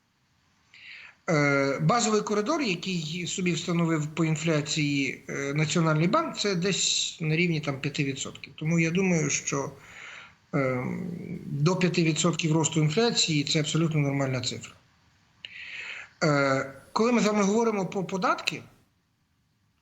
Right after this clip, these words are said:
це якраз мова про знаходження додаткових коштів для мобілізації, для безпеки і оборони.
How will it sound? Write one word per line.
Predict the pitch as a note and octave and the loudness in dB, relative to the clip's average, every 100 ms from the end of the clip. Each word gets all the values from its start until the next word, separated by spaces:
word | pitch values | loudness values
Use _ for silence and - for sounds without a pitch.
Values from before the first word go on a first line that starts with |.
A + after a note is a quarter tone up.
| _ _ | _ _
це | - | -2
якраз | G#3 F#3+ A3 F#3+ | -2 0 0 0
мова | G3 A#3 G3+ | 0 0 0
про | F#3 - F#3 G3 F#3 E3+ | -2 -2 0 0 0 -2
знаходження | D3+ F#3 G3 F3 D3+ D3 C#3+ | -2 0 2 2 2 0 0
додаткових | D#3+ E3 E3 D#3+ C#3+ - | 2 0 0 0 0 0
коштів | C#4 C#4+ - C3+ | 0 0 0 -2
для | C3+ D#3+ G#3+ | 0 2 2
мобілізації, | F#3 D3 C#3 C#3 D#3+ G#3 - D#3+ C#3+ | 2 0 0 0 0 0 0 -2 -2
для | C3+ C3+ D#3 E3+ | -4 -2 0 2
безпеки | D3+ - D3+ C#3 | 0 -2 -2 -2
і | C#3+ | -4
оборони. | B2+ A#2 F2 | -4 -6 -8